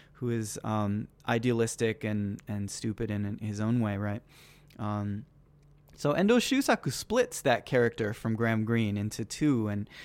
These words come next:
and isn't that interesting? He's, he's doing a lot of sort of, like, we couldn't,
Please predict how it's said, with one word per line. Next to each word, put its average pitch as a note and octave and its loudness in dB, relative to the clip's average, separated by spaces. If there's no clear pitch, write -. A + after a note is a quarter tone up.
and A2+ -2
isn't C3+ 0
that C#3 2
interesting? A#2 0
He's, C3+ 2
he's D3+ 4
doing D#3 6
a C3+ 4
lot C3 8
of A#2 4
sort A2+ 2
of, G#2 -4
like, G#2+ -2
we E3+ 0
couldn't, D#3+ -2